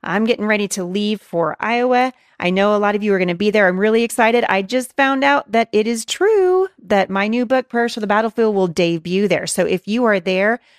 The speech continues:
uh, you're gonna be seeing that book for the first time. I haven't actually had a copy of it in my hands yet. Um, I hope that you guys will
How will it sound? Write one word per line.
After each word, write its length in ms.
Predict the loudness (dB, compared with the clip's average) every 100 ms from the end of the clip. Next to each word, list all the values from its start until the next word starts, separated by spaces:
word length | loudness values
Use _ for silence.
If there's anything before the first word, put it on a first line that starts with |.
| _ -2
uh, 140 | -2
you're 200 | -2 -4
gonna 100 | -2
be 100 | -2
seeing 240 | -4 -2 -2
that 140 | -2
book 160 | -2 -4
for 80 |
the 80 | -6
first 220 | -4 -4
time. 260 | -2 -2 0
I 120 | 0
haven't 180 | 0 -2
actually 260 | -4 -4 -2
had 160 | -2
a 100 | -4
copy 400 | -6 -6 -4 -2
of 80 | -2
it 140 | -2 -2
in 140 | -4
my 140 | -2
hands 320 | -2 -2 -4 -2
yet. 240 | -4 -4 _ _ _ -8
Um, 220 | -4 -4
I 100 | -4
hope 320 | -4 -4 -4 -4
that 160 | -6
you 140 | -4 -2
guys 380 | -2 -2 -4
will 460 | -4 -2 0 0